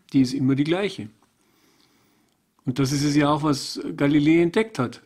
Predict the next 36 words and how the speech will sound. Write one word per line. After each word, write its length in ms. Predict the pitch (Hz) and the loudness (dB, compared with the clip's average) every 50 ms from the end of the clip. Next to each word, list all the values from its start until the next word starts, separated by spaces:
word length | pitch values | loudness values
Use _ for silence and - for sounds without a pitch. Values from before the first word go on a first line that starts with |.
| _ | _
dass 180 | - 127 117 - | -10 -10 -10 -8
die 100 | - 120 | -8 -8
Beschleunigung 600 | 127 120 - - 139 123 127 135 139 139 151 143 | -6 -6 -6 -4 -2 0 2 2 4 2 2 0
hier 160 | 139 156 151 | -2 -4 -4
konstant 520 | 151 170 160 - - - 208 220 214 - | -6 -6 -10 -8 -4 -4 -4 -4 -4 -6
ist. 160 | 107 - - - | -10 -12 -12 -12
Das 160 | 120 113 139 | -12 -10 -10
heißt, 360 | 131 117 139 151 139 120 131 | -10 -10 -10 -10 -10 -10 -6
bleibt 240 | - 123 117 120 - | -6 -6 -6 -4 -6
also 140 | 135 117 120 | -6 -2 0
hier 120 | 127 135 | 0 0
auf 100 | - - | 0 -2
einem 320 | - 117 120 120 143 147 | -6 -4 0 2 2 4
Wert. 320 | 156 180 - - - - - - - - - _ _ _ _ _ _ _ _ _ - - - - - - - - _ | 4 2 0 -2 -6 -12 -20 -20 -20 -20 -20 _ _ _ _ _ _ _ _ _ -20 -20 -20 -18 -16 -16 -18 -8 _
Und 160 | - 175 156 - - - _ _ _ - - - - - _ _ _ _ - | 0 0 0 0 -4 -18 _ _ _ -14 -14 -14 -14 -16 _ _ _ _ -10
das 260 | - 156 165 - - - | -6 -6 -6 -6 -8 -6
Gesamtkonzept, 1400 | - 151 135 139 151 151 320 320 - - - - - 139 117 113 117 - - - 107 101 - _ _ - - - _ _ _ _ _ _ _ - | -6 -6 -4 -2 -4 -2 -4 -4 -6 -8 -12 -6 -6 -4 -6 -6 -8 -10 -12 -10 -10 -12 -14 _ _ -20 -20 -20 _ _ _ _ _ _ _ -8
das 260 | - 135 185 - - | -6 -6 -6 -6 -6
ist 140 | - 165 151 | -6 -4 -4
es 160 | 160 139 135 | -4 -4 -2
jetzt, 260 | 160 135 127 127 - | -2 -4 -4 -4 -6
was 160 | 135 123 117 - | -6 -8 -8 -6
die 220 | - 165 - - | -8 -8 -6 -4
Ableitung 840 | 139 120 - - 156 143 120 117 120 120 120 - 131 113 113 110 - _ _ _ _ _ _ | -6 -6 -4 0 2 2 2 2 -2 -4 -6 -8 -8 -6 -8 -8 -12 _ _ _ _ _ _
in 140 | - 143 131 | -6 -4 -4
der 80 | 131 | -4
Physik 340 | 127 - 131 123 139 127 127 | -4 -6 -6 -4 -4 -6 -4
so 140 | - - 120 | -4 -6 -4
mächtig 400 | 117 117 113 110 - - 120 127 | -4 -6 -6 -8 -10 -14 -12 -10
macht. 420 | 117 107 107 107 - - _ - _ _ _ _ _ _ _ _ _ _ _ _ - - - - - | -10 -12 -12 -14 -18 -20 _ -20 _ _ _ _ _ _ _ _ _ _ _ _ -20 -20 -20 -12 -4
Galilei 420 | - 135 143 151 156 156 185 240 269 | 0 4 6 6 6 6 4 4 2
musste 300 | 233 226 214 220 - 185 | 2 2 -2 -4 -4 -2
das 200 | 175 156 - - | -2 -2 -2 -2
alles 220 | - 170 180 170 | -2 -2 0 0
noch 140 | 170 156 - | -2 -4 -4
beobachten. 720 | - 156 160 165 151 135 - 120 110 104 - - - 110 | -2 0 2 4 4 2 2 -2 -6 -8 -14 -16 -16 -16